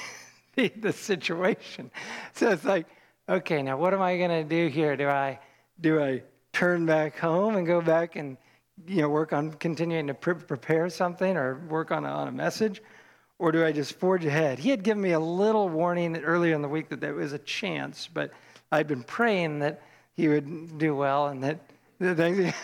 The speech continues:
<laughs> he would, every, he would be up here. But anyway, no, I, I mean, I'm thankful to have the opportunity, but nonetheless, I, I decided, I said, I talked to Chris on the phone. I was like, "You know, I think I'm just,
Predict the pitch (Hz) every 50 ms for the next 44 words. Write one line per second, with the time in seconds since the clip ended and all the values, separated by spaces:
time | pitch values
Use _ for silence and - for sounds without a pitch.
0 | - - - - - - - - - - - - - - - - - - - 240
1 | 220 214 202 185 175 156 - - - - - - - 330 226 196 - - - -
2 | - - 220 214 202 196 190 196 190 165 - 269 311 320 254 185 165 165 160 156
3 | 151 151 160 190 170 143 131 127 151 165 196 208 214 185 165 147 143 127 - -
4 | - - - - - - - _ - 160 165 160 160 160 170 180 190 170 160 175
5 | 180 175 170 165 170 175 165 - 175 156 147 147 165 156 147 147 143 143 147 143
6 | 147 147 139 143 143 - 143 - 160 151 139 143 147 - - - - - _ -
7 | 170 185 196 202 196 180 175 175 175 160 147 - - _ _ _ _ _ _ _
8 | _ 160 160 165 165 165 - - 147 165 175 175 170 165 151 143 - 190 185 185
9 | 185 175 160 160 160 160 147 - 175 165 143 147 139 151 156 147 - 165 156 151
10 | 156 151 - - 165 160 151 - 160 151 143 143 156 156 151 143 143 143 143 143
11 | 175 175 180 190 180 156 151 - 214 220 - 202 180 165 160 151 170 156 - -
12 | -